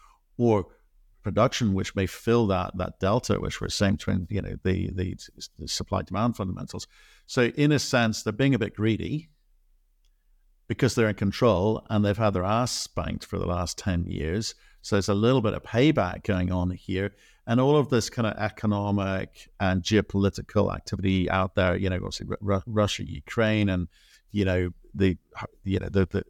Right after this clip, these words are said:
the, you know, the Senate potentially about to pass that, you know, that Russian resolution. It, it,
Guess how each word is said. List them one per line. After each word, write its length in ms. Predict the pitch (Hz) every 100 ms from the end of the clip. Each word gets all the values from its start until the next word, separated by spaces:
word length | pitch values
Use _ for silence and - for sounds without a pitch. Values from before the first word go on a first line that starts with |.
| _ 85
the, 640 | 95 92 95 95 95 71 -
you 120 | 101
know, 80 | 95
the 60 | 90
Senate 440 | - 104 98 95 107 -
potentially 480 | - - 110 98 98
about 200 | 92 90
to 80 | -
pass 460 | - 95 95 92
that, 180 | 92 98 101 -
you 160 | - 98
know, 160 | 98 95
that 160 | 101 98
Russian 280 | 95 - 98
resolution. 600 | 95 107 123 131 135 117 - - _
It, 200 | 139 135 -
it, 160 | 139